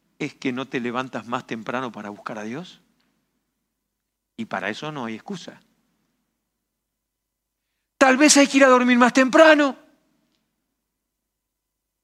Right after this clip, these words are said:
Cuando mi vida gira alrededor de Él y mi ocupación es darle gloria,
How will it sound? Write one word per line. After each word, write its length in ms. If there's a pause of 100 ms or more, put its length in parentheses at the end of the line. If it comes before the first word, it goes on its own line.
(1040)
Cuando 480
mi 240
vida 420
gira 500
alrededor 640
de 260
Él 140 (220)
y 160
mi 200
ocupación 960
es 180
darle 400
gloria, 800